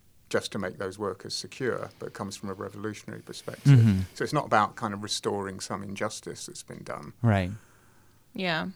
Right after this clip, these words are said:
Speaker 2: Right.
Speaker 1: about recognizing how capital works
Speaker 2: Right.
Speaker 3: Mm-hmm.
Speaker 1: and then
Speaker 2: Yeah.
Speaker 1: responding to it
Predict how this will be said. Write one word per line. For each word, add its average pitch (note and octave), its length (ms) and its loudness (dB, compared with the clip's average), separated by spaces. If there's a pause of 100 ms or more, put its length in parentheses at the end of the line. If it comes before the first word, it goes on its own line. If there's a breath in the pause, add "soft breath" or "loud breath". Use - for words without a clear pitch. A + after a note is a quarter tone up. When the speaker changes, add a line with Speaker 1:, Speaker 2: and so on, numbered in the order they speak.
(160)
Speaker 2:
Right. A#2 200 8
Speaker 1:
about G2 260 4
recognizing F#2+ 540 -2
how F#2+ 220 -4
capital - 480 -10
works G2 580 -6
Speaker 2:
Right. G#2 240 8
Speaker 3:
Mm-hmm. F#3 420 4
Speaker 1:
and G#2 120 -2
then G2+ 60 0
Speaker 2:
Yeah. G2 60 -2
Speaker 1:
responding G2 500 -6
to G2 160 -4
it - 140 -8